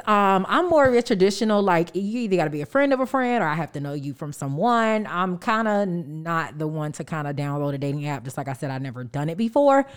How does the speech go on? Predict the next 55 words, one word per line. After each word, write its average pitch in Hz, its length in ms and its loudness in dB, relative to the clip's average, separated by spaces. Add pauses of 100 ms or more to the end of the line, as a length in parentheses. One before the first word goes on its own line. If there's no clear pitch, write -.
(400)
So 262 180 4
that's 302 200 4
kinda 233 280 2
sorta 196 400 4
my 175 320 4
take 175 360 0
on 156 220 -4
online 147 540 -4
dating. 139 600 -4
Um, 143 220 -6
and 147 100 -6
then, 143 120 -4
of 139 80 -14
course, 160 260 -2
we'll 165 140 -2
get 135 260 -8
deeper 143 300 -6
into 135 340 -8
it 135 80 -8
as 127 100 -12
far 127 280 -8
as, 127 220 -10
you 165 100 -2
know, 143 120 -2
the 139 80 -4
do's 131 200 -4
and 135 100 -6
don'ts, 135 260 -12
even 139 140 -12
though 131 140 -10
I've 139 180 -6
never 131 220 -10
done 127 220 -8
it. 123 120 -12
But 127 140 -12
we'll 139 160 -8
kinda 135 320 -8
dive 131 360 -10
deep 131 220 -14
into 131 460 -10 (400)
what 160 160 -4
I 156 100 0
would 147 160 -4
expect, - 560 -8
you 180 120 -6
know, 131 140 -6
because 135 240 -8
I'm 131 120 -8
still 131 240 -12
a 120 40 -14
grown-ass 117 440 -12
woman. 120 300 -14 (280)
Go 330 120 -4
ahead, 269 260 -2
Bleak. 226 360 -10